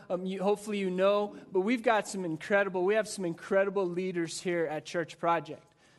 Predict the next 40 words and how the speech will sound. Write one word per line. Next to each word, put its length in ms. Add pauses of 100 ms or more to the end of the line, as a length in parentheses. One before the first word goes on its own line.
(120)
Um, 320
it's, 320
it's 240
not 240
just 200
one 240
person 520
leading 320
this 220
thing. 240
We 80
have 120
a 60
plurality 720
of 120
leadership, 720 (260)
and 220
continue 480
to 100
pray, 280
because 380 (300)
from 220
the 80
very 280
beginning, 480
we've 180
been 200
a 60
church 400
structured 720
under 260
leadership. 720 (240)
Uh, 100
now 280
what 180
we're 120
beginning 440
to 140
transition 640
into 540